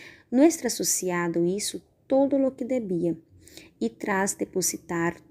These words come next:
todos los objetos metálicos, se introdujo en el escáner, que le repetía que volviese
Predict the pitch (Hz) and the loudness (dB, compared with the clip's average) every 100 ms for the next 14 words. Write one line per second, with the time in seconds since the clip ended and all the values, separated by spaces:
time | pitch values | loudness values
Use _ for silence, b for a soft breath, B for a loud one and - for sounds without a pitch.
0 | - 254 285 285 - 220 196 185 175 - | -2 0 4 2 2 0 2 0 0 -2
1 | 170 175 165 165 - 160 156 170 - 254 | -6 -4 -4 -4 -4 -8 -4 -4 -2 -2
2 | 262 - B B B - - 277 277 285 | -2 -4 B B B -4 4 6 6 2
3 | 240 240 240 240 233 247 254 - - 190 | 2 -2 0 0 0 0 0 -4 -6 -4
4 | 180 175 175 - - B B B B - | 0 0 -2 -8 -20 B B B B 2
5 | 196 180 185 180 180 - 269 262 285 285 | 6 8 6 2 -6 0 4 4 4 2
6 | 233 214 202 180 185 190 - 220 226 | -2 0 -2 0 -2 0 -2 -4 -8